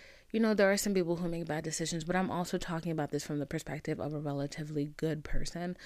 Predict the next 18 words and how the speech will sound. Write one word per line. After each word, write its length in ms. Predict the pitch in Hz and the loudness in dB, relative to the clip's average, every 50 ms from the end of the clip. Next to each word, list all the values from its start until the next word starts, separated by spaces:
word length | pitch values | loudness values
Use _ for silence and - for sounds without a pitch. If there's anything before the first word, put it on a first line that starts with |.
| - - - - - | -14 -14 -14 -16 -2
who 120 | - - 202 | 2 4 4
doesn't, 360 | 185 185 165 165 170 170 165 | 6 6 4 4 4 2 0
like, 180 | 143 147 139 - | 0 -2 -2 -2
hurt 260 | - - 214 214 - | -2 -2 -2 -2 -2
people 640 | - 208 196 190 - 190 180 180 175 170 170 175 165 | -2 -2 -2 0 2 4 4 6 6 4 4 2 2
or, 140 | - - 160 | 0 -2 -2
like, 180 | 156 131 131 131 | -2 -2 -4 -4
kill 240 | - - 180 180 190 | -4 0 0 0 0
people 760 | - - 175 - - 147 151 156 156 160 160 160 156 156 156 - - - - - - - | 0 -2 -2 0 2 4 4 4 4 4 2 2 2 0 -2 -4 -10 -14 -14 -14 -12 -6
or, 100 | - 156 | -2 0
like, 220 | 160 156 139 151 | 0 2 2 2
doesn't 260 | 160 196 156 - 143 139 | 0 0 -2 -2 -2 -2
steal, 640 | - - - 214 214 214 214 214 208 208 202 196 202 | -2 -2 2 4 6 8 8 8 6 6 6 4 2
doesn't 460 | 185 185 170 180 170 165 165 156 - - - - - - - - - - | 0 2 2 4 4 4 2 2 0 -4 -10 -20 -20 -20 -20 -20 -12 4
crime, 720 | - - - - 226 233 214 196 196 190 190 190 190 190 - - - - - - - - - - - - - - - | 12 12 12 12 12 12 12 12 12 10 8 6 4 2 0 -6 -12 -12 -14 -16 -18 -16 -16 -16 -14 -14 -12 -12 -4
doesn't 240 | - - 196 190 180 | 2 2 4 4 4
commit 280 | - 196 180 180 - - | 4 4 4 4 4 2
crimes. 920 | - - - 214 214 240 220 170 175 180 175 175 185 190 180 170 165 | 4 8 12 12 12 12 12 12 12 12 8 8 8 6 6 4 2